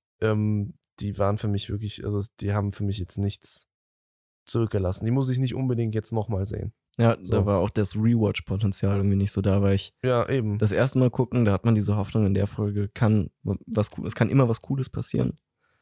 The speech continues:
Speaker 2: Ähm, und wenn dann halt nichts passiert ist, dann war bei mir auch nicht die Lust, das nochmal ein zweites Mal zu gucken.
Speaker 1: Ja, ich hab die halt jetzt alle so zwei, dreimal gesehen, jede Folge mindestens, weil ich die zweimal mindestens sowieso geschaut hab und dann nochmal irgendwie mit wem zusammen, seien es meine Eltern mal irgendwie abends,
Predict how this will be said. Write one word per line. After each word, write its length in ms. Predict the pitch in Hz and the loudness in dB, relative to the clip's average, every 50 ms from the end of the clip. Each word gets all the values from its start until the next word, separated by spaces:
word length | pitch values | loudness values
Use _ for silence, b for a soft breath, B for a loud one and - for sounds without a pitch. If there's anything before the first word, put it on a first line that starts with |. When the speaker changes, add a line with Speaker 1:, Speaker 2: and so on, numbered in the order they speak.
| _ _ _ _ _ _ | _ _ _ _ _ _
Speaker 2:
Ähm, 480 | - 110 107 107 107 104 104 101 98 101 _ _ _ _ _ _ _ _ - | 2 4 4 6 6 6 4 4 2 0 _ _ _ _ _ _ _ _ 0
und 80 | 107 | 2
wenn 160 | 107 110 113 | 4 6 6
dann 140 | 110 110 107 | 6 6 6
halt 120 | 110 110 - | 4 4 2
nichts 140 | 117 - | 0 -2
passiert 300 | - - 101 - 117 107 | -2 -4 -2 0 0 0
ist, 160 | 101 98 - 101 | 0 -2 0 0
dann 300 | 98 98 98 92 85 - _ _ _ _ - | 2 2 2 2 0 -4 _ _ _ _ -2
war 100 | 101 98 | -2 0
bei 80 | 101 | 2
mir 140 | 104 101 101 | 4 2 2
auch 80 | 98 101 | 2 0
nicht 140 | 98 98 - | -2 -2 0
die 40 | - 98 | 0 0
Lust, 320 | 104 101 - - - - _ - | 0 0 0 -4 -10 -14 _ -6
das 140 | 101 - - | -4 -2 0
nochmal 160 | 104 104 101 | 0 0 0
ein 40 | 98 | 0
zweites 320 | - - 104 101 101 - | 2 0 0 0 0 -2
Mal 120 | - 95 98 | -2 -2 -2
zu 120 | - - | -4 -4
gucken. 320 | - 101 95 95 95 98 - b b b b b b b b b | -6 -4 -2 -2 -2 -4 -6 b b b b b b b b b
Speaker 1:
Ja, 240 | 117 117 117 - - | 0 0 0 0 -2
ich 140 | 107 - 127 | -2 -2 -2
hab 120 | 131 131 | -2 -2
die 120 | - 135 | 0 0
halt 180 | 123 120 117 110 | 2 2 2 0
jetzt 120 | 117 110 - | -2 -2 -2
alle 200 | 92 113 120 117 | -2 -2 -2 -2
so 220 | 107 113 110 107 107 | -2 0 -2 -2 -2
zwei, 260 | - - - 107 107 | -2 0 0 0 0
dreimal 380 | 110 110 107 104 104 101 101 | 2 0 0 2 2 2 0
gesehen, 320 | 101 104 101 104 110 123 131 | 0 0 0 0 0 0 0
jede 180 | 131 123 127 | 0 -2 -2
Folge 320 | 123 - 120 120 123 123 120 | -2 -2 -2 -2 0 0 -2
mindestens, 460 | 123 123 127 123 - 131 123 123 - | -2 -2 -2 -2 -4 -4 -4 -4 -2
weil 100 | 120 113 | -2 -4
ich 80 | 110 - | -4 -4
die 220 | - 117 113 113 | -6 -8 -10 -8
zweimal 320 | - - - 110 110 110 | -6 -2 0 0 2 2
mindestens 380 | 110 107 107 107 107 113 107 107 | 2 0 0 0 -2 -4 -4 -4
sowieso 260 | 110 104 104 107 123 | -4 -4 -4 -2 -4
geschaut 360 | 127 131 - - 123 123 123 | -4 -4 -2 0 0 0 0
hab 160 | - 127 117 123 | 0 -2 -2 -2
und 120 | 113 107 | -4 -4
dann 120 | 101 98 | -2 -2
nochmal 260 | 101 98 104 104 110 - | -2 -2 0 0 0 0
irgendwie 220 | 107 107 107 104 | 0 0 0 0
mit 180 | 104 104 101 107 | 0 0 0 0
wem 160 | 107 104 104 | -2 -2 -2
zusammen, 540 | - 101 98 107 110 123 123 113 110 117 - | -2 -4 -2 -2 0 0 0 -2 -4 -4 -4
seien 200 | - 104 104 104 | -4 -4 -4 -4
es 140 | 110 - 120 | -6 -8 -8
meine 240 | 110 - - 101 101 | -6 -4 -4 -4 -2
Eltern 360 | - 117 117 - 123 113 110 | -4 -4 -2 -2 -2 -2 -2
mal 140 | 110 110 120 | -2 -2 -2
irgendwie 340 | 117 107 107 107 110 104 | -2 -2 -2 -2 -2 -2
abends, 360 | - - 107 104 110 110 - | -2 -2 -2 -2 -2 -4 -6